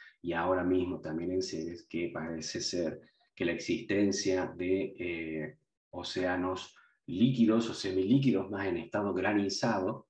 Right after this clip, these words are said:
por la existencia de sales, sería bastante común en muchos de los cuerpos de nuestro sistema solar, como es aquí en Ceres y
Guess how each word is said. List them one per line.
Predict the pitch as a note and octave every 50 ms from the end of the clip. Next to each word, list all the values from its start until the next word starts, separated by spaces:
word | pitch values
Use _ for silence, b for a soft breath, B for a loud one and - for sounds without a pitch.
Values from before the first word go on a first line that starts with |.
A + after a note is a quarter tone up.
| _
por | - A#2+
la | A#2 -
existencia | - - - D#2+ - - G2 G2+ G2+ - - D#2
de | D2+ D#2 D#2+
sales, | - - - - - E2+ - - - - _ b b b b b b b
sería | - - A2 A2 A2+ B2+ C#3 C3
bastante | A#2 G#2 G2+ - - A#2+ B2+ A#2+ B2 B2+ B2
común | B2+ B2+ B2+ B2+ C3 B2+ A2+ A2 A2 A#2 B2 A#2+ B B B B B B -
en | - G#2 G#2+ G#2 G#2+ - -
muchos | G2+ A2+ C3 D3+ D3+ - B2 G#2
de | G2+ G2+
los | A#2+ C3 -
cuerpos | - F#2+ F2+ F2+ F#2 F2 - G2 G2+
de | G#2 F2
nuestro | E2 E2 D#2 D#2 - - D#2+
sistema | - - - - D#2 D2 D2+
solar, | D2+ - - - C#2+ C2+ - - - -
como | - F2 F2+ F#2+ F#2+ F#2+ -
es | F2 F2 D#2+ D2+ - -
aquí | - - - - G2
en | G#2 A#2
Ceres | A2 - - F#2+ F2 E2+ F2 F2 - - - b b b b b b -
y | F#2 F#2 F#2 F2 -